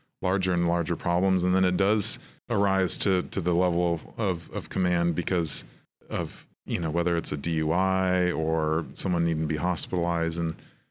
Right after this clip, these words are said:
and then it does start to have greater impact because the, the consequences are, are, are more significant.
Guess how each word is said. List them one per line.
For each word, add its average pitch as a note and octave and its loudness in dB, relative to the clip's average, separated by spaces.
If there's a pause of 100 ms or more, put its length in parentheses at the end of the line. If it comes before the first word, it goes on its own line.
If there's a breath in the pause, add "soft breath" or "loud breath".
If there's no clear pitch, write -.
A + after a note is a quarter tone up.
(140)
and A2+ 0
then C3 2
it B2 0
does C3 0 (280)
start F#2+ 0
to F2+ -2
have F#2 0 (340)
greater F#2+ 4
impact E2+ 0
because F2+ 0 (520 soft breath)
the, F2+ 0
the F2 -2
consequences F2+ 0
are, E2 2
are, E2 0
are E2+ -2
more E2 0 (320)
significant. E2 -4